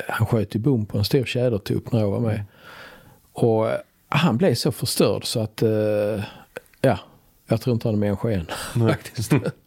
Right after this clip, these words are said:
Speaker 1: Så att, men det ska man, det kan man dra nytta av. Och gå-, gåsjakt smäller ju också väldigt högt.
Speaker 2: Mm.
Speaker 1: Och älg såklart.
Speaker 2: Mm.
Speaker 1: Men älgen är lite mer problematisk så att, eh, de vill ju...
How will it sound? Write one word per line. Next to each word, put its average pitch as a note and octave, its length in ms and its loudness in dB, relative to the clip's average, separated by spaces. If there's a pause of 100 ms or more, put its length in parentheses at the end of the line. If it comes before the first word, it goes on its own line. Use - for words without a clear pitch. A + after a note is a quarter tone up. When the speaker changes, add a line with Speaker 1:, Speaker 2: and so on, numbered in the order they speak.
(800)
Speaker 1:
Så D3+ 140 2
att, D3+ 100 -2
men F3 260 2
det F#3+ 100 4
ska F#3 160 2
man, F3+ 240 4
det F#3+ 60 4
kan F3+ 160 2
man E3 80 6
dra E3 80 4
nytta E3+ 360 4
av. G#2+ 120 2
Och C3+ 140 6
gå-, D#3+ 300 6 (100)
gåsjakt D#3 560 2
smäller C#3+ 300 4
ju C#3 60 4
också B2+ 220 0
väldigt A#2+ 280 2
högt. - 340 -4 (200)
Speaker 2:
Mm. B2+ 220 0 (720)
Speaker 1:
Och C3+ 160 4
älg E2+ 260 0
såklart. - 500 -6 (320)
Speaker 2:
Mm. G#2 180 -2 (420)
Speaker 1:
Men B2+ 160 4
älgen D#3+ 420 6
är D#3 120 6
lite C#3+ 340 4
mer C3+ 180 4
problematisk B2 680 2
så C3 120 0
att, A2+ 200 -4 (460)
eh, - 600 0
de C#3 200 4
vill B2+ 200 4
ju... B2 420 2